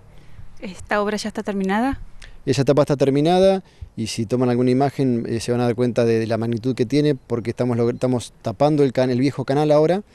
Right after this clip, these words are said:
Speaker 2: con lo cual la calle División Norte va a tomar, este, gran preponderancia, eh, y más aún cuando se ejecute la rotonda sobre la Ruta cinco. Eh, esta, esta avenida va, mm, va a comunicar directamente la ruta con el sector de ampliación urbana.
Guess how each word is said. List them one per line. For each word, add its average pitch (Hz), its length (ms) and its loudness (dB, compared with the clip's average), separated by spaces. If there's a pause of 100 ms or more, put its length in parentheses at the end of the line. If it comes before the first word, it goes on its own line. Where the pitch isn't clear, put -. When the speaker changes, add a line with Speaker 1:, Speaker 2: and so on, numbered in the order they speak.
(460)
Speaker 2:
con 120 160 -2
lo 120 120 4
cual 135 300 4
la 117 80 2
calle 127 240 0
División 123 300 2
Norte 127 540 2
va 117 60 -2
a 113 40 -2
tomar, 123 340 0
este, 110 400 -2
gran 120 160 0
preponderancia, 123 800 2 (440)
eh, 113 300 -2
y 117 100 0
más 135 200 0
aún 139 200 4
cuando 123 220 -2
se - 160 -6
ejecute 113 420 -2
la 113 100 0
rotonda 117 400 -2
sobre 113 160 -6
la 110 40 -2
Ruta 120 180 0
cinco. 110 440 -2 (480)
Eh, 110 400 -2
esta, 113 480 2
esta - 200 0
avenida 131 320 4
va, 117 440 2
mm, 104 680 -10
va 131 60 6
a - 20 -2
comunicar 127 640 0
directamente 127 440 0
la 127 120 4
ruta 156 340 2
con 127 160 0
el 131 60 2
sector 113 300 -2
de 117 60 0
ampliación 113 300 -2
urbana. 104 400 -6